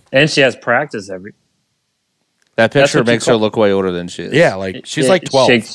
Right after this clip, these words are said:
Speaker 1: yeah, she turned twenty and, and now she's, like, forty-five.
Speaker 3: Yeah, like, well, it's just the amount of foundation they put in her cheeks. They, they put a little too much, uh,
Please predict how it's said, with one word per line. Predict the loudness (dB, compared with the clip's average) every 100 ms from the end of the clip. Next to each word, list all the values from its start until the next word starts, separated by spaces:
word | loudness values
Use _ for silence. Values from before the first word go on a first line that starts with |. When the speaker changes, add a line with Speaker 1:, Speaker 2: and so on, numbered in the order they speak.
| -20 _ _ _ _ _ _
Speaker 1:
yeah, | -12 -10
she | -8
turned | 0 0 0
twenty | 2 4 4 4
and, | 2 0
and | -2 -2
now | -2
she's, | -2 -4 -2
like, | -4
forty-five. | -2 -2 0 -2 0 0 -2 0
Speaker 3:
Yeah, | 2 2 0
like, | -6 -8 _ _ _ _ _ _ _ _ _
well, | -2
it's | 0
just | 0
the | 2
amount | 4 4 4
of |
foundation | 2 2 2 2 -2
they |
put | -2 -2
in |
her | -2
cheeks. | -6 -8 -8
They, | -6 -2
they | -2
put | -2
a |
little | -6 -6
too | -8
much, | -6 -6 -6
uh, | -8 -8